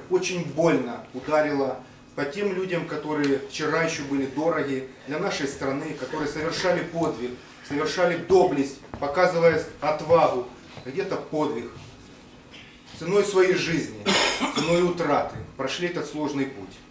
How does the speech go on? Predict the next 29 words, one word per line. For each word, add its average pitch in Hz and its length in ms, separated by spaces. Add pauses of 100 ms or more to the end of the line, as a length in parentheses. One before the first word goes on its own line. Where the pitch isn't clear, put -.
(1000)
Мы 127 80
понимаем, 185 420
что - 160
сегодня 165 640
те 175 320 (140)
обещания, 175 580
которые 160 400
были 147 480 (140)
даны 151 440 (320)
государством, 139 800 (520)
не 143 80
все 190 160
выполняются. 120 500 (1120)
Мы, 180 140
конечно, 185 500
как 143 260
город, 170 320 (640)
не 170 100
стоим 175 340
в - 40
стороне 147 480 (420)
и 127 40
максимально 190 540
стараемся 180 420
сделать, 175 300
что - 180
в 147 60
наших 156 300
силах. - 340